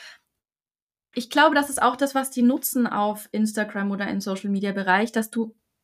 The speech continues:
dich ablenken willst und so ein bisschen flüchten willst, dich nicht mit dir selbst zu beschäftigen oder mit anderen Dingen um dich herum, wenn du zum Beispiel auf der Arbeit bist, im Büro und dann einfach auf dem Handy rumscrollst oder rumtippst.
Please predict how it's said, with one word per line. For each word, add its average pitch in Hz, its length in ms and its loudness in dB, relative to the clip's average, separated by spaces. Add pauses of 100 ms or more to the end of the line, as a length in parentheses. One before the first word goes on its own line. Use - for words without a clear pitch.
(200)
dich - 300 -8
ablenken 302 460 2
willst 285 260 0
und 233 120 0
so 240 80 0
ein 240 80 4
bisschen 247 260 2
flüchten 254 560 0
willst, 196 300 -6 (260)
dich 226 120 0
nicht 262 160 2
mit 262 120 2
dir 226 120 2
selbst 226 300 0
zu 214 100 -4
beschäftigen 208 560 -4
oder 202 160 -2
mit 196 160 -2
anderen 214 300 2
Dingen 190 200 -4
um 185 140 -4
dich 196 160 -12
herum, 185 480 -4
wenn 196 160 -2
du 196 60 -8
zum 196 80 -4
Beispiel 196 200 -2
auf 196 140 -2
der - 140 0
Arbeit 214 300 2
bist, 208 240 -4
im 190 100 -4
Büro 202 380 -2 (280)
und 208 140 -2
dann 208 100 2
einfach 190 420 -2
auf 190 160 -4
dem 190 120 -4
Handy 208 260 4
rumscrollst 190 600 -2
oder 185 140 0
rumtippst. 190 580 -4